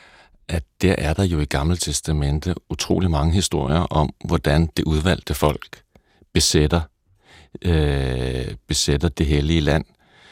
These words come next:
fordi de har fået det lovet af Gud, og, øhm, og der bliver jo ikke sparet på uhyrlighederne.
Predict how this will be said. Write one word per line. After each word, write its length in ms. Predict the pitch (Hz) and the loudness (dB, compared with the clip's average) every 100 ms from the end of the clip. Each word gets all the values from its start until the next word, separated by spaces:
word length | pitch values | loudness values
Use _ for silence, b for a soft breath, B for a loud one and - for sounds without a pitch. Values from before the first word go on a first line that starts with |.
| b b | b b
fordi 440 | - - - 76 | -8 -6 -2 -4
de 180 | - 82 | -2 -2
har 200 | 71 76 | 0 -2
fået 300 | 71 76 73 | 0 0 2
det 100 | 71 | 0
lovet 440 | 67 67 73 82 - | -2 0 0 0 -2
af 100 | 82 | -4
Gud, 300 | 73 76 80 - - - | 0 0 0 -2 -6 0
og, 440 | 80 71 69 69 | 2 2 0 0
øhm, 300 | 69 69 69 | 0 -2 -4
og 140 | - - - | -6 -4 -2
der 80 | 80 | 0
bliver 220 | 98 90 | 2 2
jo 80 | 78 | 4
ikke 220 | 78 92 | 2 0
sparet 500 | - 71 67 78 85 | -2 0 2 2 0
på 460 | - 82 76 71 - | -2 -2 0 -2 -2
uhyrlighederne. 840 | 69 78 - 87 82 71 67 65 | 0 0 2 0 0 0 -2 -4